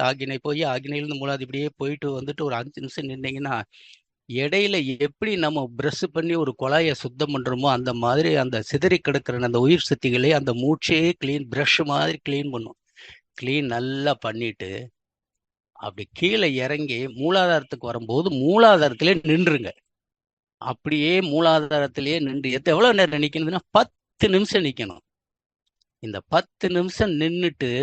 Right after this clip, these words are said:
நல்லா அருமையா எந்த மனசை சிதற விடாம பத்து நிமிஷம் நின்னு முடிச்சிட்டு, தவத்தை நிறைவு செய்யுங்க.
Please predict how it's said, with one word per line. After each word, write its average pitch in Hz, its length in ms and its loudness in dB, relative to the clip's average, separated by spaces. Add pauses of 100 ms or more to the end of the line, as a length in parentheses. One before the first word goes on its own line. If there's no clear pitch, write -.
(560)
நல்லா 151 480 2
அருமையா 160 560 2
எந்த 143 280 -2
மனசை 135 380 -2
சிதற 135 340 0
விடாம 139 500 2
பத்து 120 300 -2
நிமிஷம் 131 400 0
நின்னு 139 320 0
முடிச்சிட்டு, 120 580 0 (240)
தவத்தை 156 420 2
நிறைவு 123 380 0
செய்யுங்க. 95 340 -6